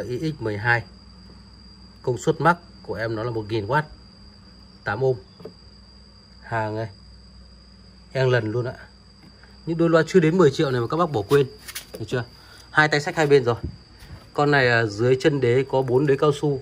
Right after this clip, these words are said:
có thể để bình thường hoặc có thể cắm trên cọc giá. Mặt trước thì đây, một bát, một kèn trên và hai lỗ thông hơi phía dưới.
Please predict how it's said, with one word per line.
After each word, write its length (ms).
có 100
thể 140
để 220
bình 160
thường 220
hoặc 200
có 100
thể 160
cắm 260
trên 180
cọc 200
giá. 340
Mặt 260
trước 220
thì 80
đây, 140
một 160
bát, 280
một 180
kèn 220
trên 220
và 100
hai 180
lỗ 60
thông 160
hơi 100
phía 120
dưới. 260